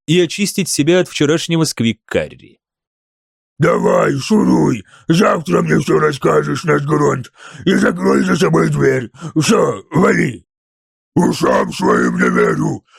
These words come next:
Speaker 2: Ворюги пытаются шпырять мой багги, а парни не помогают мне его вернуть!"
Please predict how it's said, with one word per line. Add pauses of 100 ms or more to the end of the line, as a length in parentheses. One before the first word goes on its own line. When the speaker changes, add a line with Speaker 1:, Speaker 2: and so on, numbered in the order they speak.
(120)
Speaker 2:
Ворюги
пытаются
шпырять
мой
багги, (260)
а
парни
не
помогают
мне
его
вернуть!"